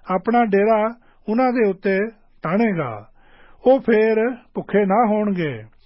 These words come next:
ਨਾ ਫੇਰ ਧਿਆਏ ਹੋਣਗੇ, ਨਾ ਧੁੱਪ,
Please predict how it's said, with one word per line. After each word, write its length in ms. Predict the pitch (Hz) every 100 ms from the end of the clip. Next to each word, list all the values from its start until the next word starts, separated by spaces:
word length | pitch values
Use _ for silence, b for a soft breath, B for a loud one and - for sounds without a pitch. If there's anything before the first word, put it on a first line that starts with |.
| _ 160
ਨਾ 220 | 180 214
ਫੇਰ 400 | 208 214 214 226 240 _ _
ਧਿਆਏ 260 | 202 160 196
ਹੋਣਗੇ, 640 | 202 220 208 170 147 113 113 b b b 185
ਨਾ 180 | 220 220
ਧੁੱਪ, 540 | 214 165 156 220 214